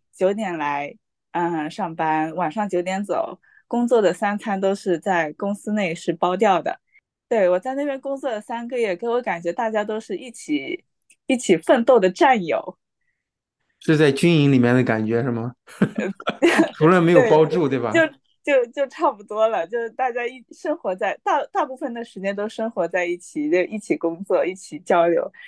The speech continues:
Speaker 1: 然后，然后三个月的时候就感觉大家都成了战友了已经。
Speaker 2: 是传说中的九九六吗？当然不是贬义的那个意思，就是确实是生活中接点很多，对吧？和在国内工作的同事的话。
Speaker 1: 啊，嗯。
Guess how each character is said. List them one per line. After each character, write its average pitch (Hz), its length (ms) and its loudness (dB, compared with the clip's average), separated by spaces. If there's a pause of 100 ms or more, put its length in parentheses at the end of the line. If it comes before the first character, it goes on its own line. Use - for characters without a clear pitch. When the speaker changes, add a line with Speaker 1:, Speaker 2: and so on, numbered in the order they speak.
(120)
Speaker 1:
然 180 100 2
后， 190 160 2
然 185 180 0
后 233 120 -6
三 233 260 -6
个 240 60 -2
月 220 160 2
的 196 120 -2
时 185 120 -6
候 180 80 -2
就 185 100 -4
感 180 140 -4
觉 170 80 -4
大 208 180 0
家 202 140 0
都 208 160 -6
成 220 180 -12
了 208 100 -6
战 220 280 -4
友 170 100 -4
了 - 220 -10
已 151 100 -4
经。 165 300 -14 (520)
Speaker 2:
是 170 240 -4
传 151 220 -2
说 156 100 0
中 156 200 0
的 151 60 0
九 135 220 0
九 131 140 0
六 135 160 0
吗？ 123 300 -6
当 175 120 6
然 190 120 4
不 175 80 -2
是 185 80 -2
贬 120 280 -4
义 160 80 -4
的 151 100 0
那 135 80 -2
个 139 60 -2
意 135 140 -6
思， 127 100 -10
就 139 140 -6
是 135 140 -2
确 139 180 -4
实 127 160 -10
是 131 140 -12
生 143 200 -6
活 127 240 -2
中 127 320 -6 (300)
接 156 220 0
点 131 180 0
很 123 180 -6
多， 127 200 -4
对 135 100 -2
吧？ 120 240 -6 (340)
和 120 140 -10 (140)
在 147 100 2
国 220 200 6
内 135 180 -2
工 120 180 -6
作 123 80 -2
的 113 80 0
同 113 200 -8
事 117 180 -6
的 98 120 0
话。 95 80 -10
Speaker 1:
啊， 110 40 -18
嗯。 - 180 -20